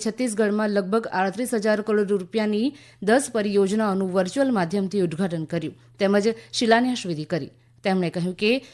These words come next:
આ લક્ષ્યાંક પાર પાડવા માટે સરકારે તેમના ખેતરોમાં બેકાર પડી રહેલી જમીન પર નાના સૌર સંયંત્ર લગાવવા માટે સહાય કરવાની રજૂઆત કરી છે.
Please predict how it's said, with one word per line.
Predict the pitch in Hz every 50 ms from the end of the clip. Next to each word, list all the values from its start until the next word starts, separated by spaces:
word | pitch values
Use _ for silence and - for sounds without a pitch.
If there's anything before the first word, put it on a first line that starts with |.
| - - -
આ | 202
લક્ષ્યાંક | 196 190 190 - - 269 269 285 269
પાર | 247 - 208 214 226 233
પાડવા | 240 233 220 220 208 226 226
માટે | 220 208 202 - 220 220
સરકારે | 220 - 202 190 196 233 226 214 208 202
તેમના | 202 214 208 214 214 226
ખેતરોમાં | 220 - 208 180 202 220 214 220 214 214 214 226 233 202
બેકાર | 180 180 180 185 247 262 254
પડી | 254 240 214 208 202
રહેલી | 196 196 208 202 202 185
જમીન | 165 202 196 202 214 220
પર | 208 - 220 226 240 269 - - - - - - -
નાના | 208 208 208 214 233 269 294
સૌર | 269 - 247 220 226 233 190 -
સંયંત્ર | - - 226 214 214 220 226 226 226 254 262 247
લગાવવા | 214 202 196 190 208 202 202 202 214 214
માટે | 214 208 208 240 233 - 208 208 240 233 - - - -
સહાય | - 240 214 208 254 285 277
કરવાની | 262 214 185 175 180 190 202 190
રજૂઆત | 190 180 170 190 175 151 143 -
કરી | 160 147 151 151
છે. | - - 185 - - _